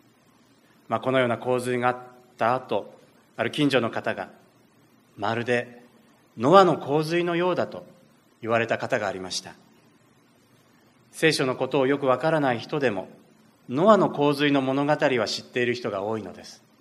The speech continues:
そして、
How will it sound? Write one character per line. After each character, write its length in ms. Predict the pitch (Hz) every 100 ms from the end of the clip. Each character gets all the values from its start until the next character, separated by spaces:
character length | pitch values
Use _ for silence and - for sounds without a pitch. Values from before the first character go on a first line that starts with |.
| _ _ _ _ _ _ _ _ _ _ _ _ _ _ _ _ - _ _
そ 140 | - 113
し 100 | -
て、 300 | 107 104